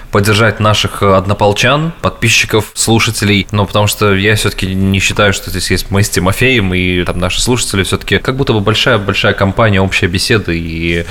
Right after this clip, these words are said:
давайте поддерживать друг друга, и подписывайтесь на канал Ивана, вот, поддержите его лайками, репостами, всем остальным. Я думаю, что вам будет, э,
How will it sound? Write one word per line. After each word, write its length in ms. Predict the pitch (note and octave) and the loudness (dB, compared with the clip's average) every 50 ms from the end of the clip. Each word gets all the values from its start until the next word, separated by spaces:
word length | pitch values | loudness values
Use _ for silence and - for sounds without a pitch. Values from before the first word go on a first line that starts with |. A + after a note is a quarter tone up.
| - - - - - - | -8 -10 -12 -12 -14 -10
давайте 340 | F2 F2 G#2 B2 B2+ - G#2+ | -4 0 2 2 2 0 0
поддерживать 520 | - - G2 F#2 - G#2 F#2 G2+ G2 F#2 E2+ | -2 -2 -2 0 2 2 2 4 2 2 2
друг 160 | G2+ G2+ F#2+ | 0 0 2
друга, 340 | B2+ C3 C#3 C#3 A2 G#2+ G2 | 2 2 2 4 4 2 2
и 220 | G2 G2 F#2+ F#2 | 4 2 2 0
подписывайтесь 600 | F2 - G2 - - A2 - - G2 F#2 - - | 0 -2 -4 -2 -2 -2 -2 0 0 -2 0 0
на 80 | G2+ F#2+ | 0 0
канал 420 | - G2 G2 G2+ G#2 G2+ G2 F#2+ - | 2 2 2 4 4 4 4 2 2
Ивана, 540 | G#2 G2 G2+ G#2+ B2 A#2+ G#2+ G2+ F#2 F#2 F2+ | 2 2 4 2 2 2 2 2 2 2 0
вот, 480 | F2+ F2 F#2 F#2+ F2+ F2 - - - | 0 0 0 0 0 0 -2 -4 -6
поддержите 420 | - F#2 F2 F#2+ - G2 F#2 - G2 | -6 -4 -2 -2 -2 -2 -2 -2 0
его 420 | F2+ F#2 F#2 F#2 F2+ F2+ F#2 F#2 | 2 2 4 4 4 4 4 4
лайками, 440 | F2+ G2 G2+ G2+ G2+ - G2+ F#2 F#2+ | 4 4 4 2 2 0 0 0 2
репостами, 540 | F2+ F#2 - - G2+ F#2+ - - F#2 F2+ F2+ | 0 0 0 0 0 0 0 -2 -2 -2 -2
всем 220 | F2 - - F2+ F#2 | -2 -2 -2 -2 -2
остальным. 380 | F2+ - G2 F#2+ G2 A2+ A2+ | -2 0 0 0 2 2 2
Я 100 | F#2+ F#2 | 2 0
думаю, 180 | F2 F#2+ F#2+ F#2 | 0 0 0 0
что 160 | F2+ - G2 | -2 0 0
вам 100 | F#2 F2 F2 | 0 0 0
будет, 280 | F#2 F2+ F2 - - - | 0 -2 -2 -2 -2 0
э, 200 | F2+ F2 F2 | 0 0 0